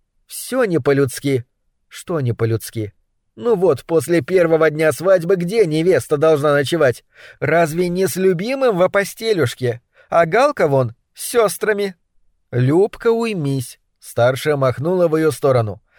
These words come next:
"Галка и так вся на нервах". "Да правильно! А че им ночевать-то? Все уж при ней". И младшенькая, вытянувшись, щелкнула по животу беременной. Все расхохотались.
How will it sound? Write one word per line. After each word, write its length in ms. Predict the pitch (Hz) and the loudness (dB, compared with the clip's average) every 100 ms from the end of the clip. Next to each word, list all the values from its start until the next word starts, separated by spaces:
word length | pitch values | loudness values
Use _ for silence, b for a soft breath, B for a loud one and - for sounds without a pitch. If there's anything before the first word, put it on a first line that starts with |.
| b b | b b
"Галка 440 | - 127 170 147 160 | -4 2 4 4 0
и 100 | 170 | -2
так 280 | 160 131 - | 2 0 0
вся 200 | 151 135 | -2 0
на 120 | 139 | 0
нервах". 540 | 135 123 120 113 - _ _ _ _ _ | 0 0 0 -2 -6 _ _ _ _ _
"Да 320 | 135 190 254 | -6 0 0
правильно! 840 | - 220 220 254 226 175 143 120 104 _ _ _ | 0 2 2 2 2 0 0 -4 -6 _ _ _
А 160 | - 311 | -4 -4
че 260 | - 262 220 | -2 2 2
им 120 | 175 | 2
ночевать-то? 800 | 180 - 190 156 127 - 120 123 _ _ _ | -2 0 0 0 -2 -4 -4 -4 _ _ _
Все 400 | - - 254 427 | -16 -8 -2 0
уж 180 | - - | -2 -4
при 260 | 240 226 | -2 0
ней". 440 | 190 190 214 240 _ _ _ _ _ - | 0 2 2 0 _ _ _ _ _ -8
И 80 | 110 | -4
младшенькая, 800 | 120 156 170 165 151 156 151 127 b b b | 0 0 0 -6 -2 2 2 0 b b b
вытянувшись, 720 | 101 208 202 202 180 170 160 | -2 -2 0 -2 -2 -2 -4
щелкнула 640 | - - 208 156 160 160 | -4 0 0 0 0 2
по 160 | 131 156 | 2 0
животу 400 | 151 147 127 151 | 2 0 0 -2
беременной. 680 | 135 131 117 104 98 85 _ _ _ _ | 0 0 -2 -6 -12 -18 _ _ _ _
Все 380 | - - 131 180 | -18 -8 -2 2
расхохотались. 960 | 170 - 165 147 123 101 82 73 - | 2 0 -6 -4 -4 -4 -6 -10 -20